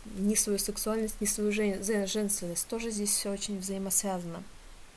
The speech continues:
И здесь хочу также, чтобы вы отметили, будет четыре пункта, что мешает вам наслаждаться интимной стороной отношений. Первое — это комплексы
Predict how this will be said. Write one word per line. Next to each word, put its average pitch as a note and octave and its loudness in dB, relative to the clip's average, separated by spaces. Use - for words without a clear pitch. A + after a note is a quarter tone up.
И B3+ 6
здесь D4 6
хочу - -2
также, A#3 4
чтобы G#3 0
вы A3 2
отметили, A#3+ 0
будет G3+ -2
четыре G#3 0
пункта, C#4 -2
что A#3+ 4
мешает A3 2
вам G3+ 2
наслаждаться F#3+ -2
интимной F#3 -4
стороной F3+ -4
отношений. F#3 -4
Первое — C#4 0
это B3 -4
комплексы B3+ 2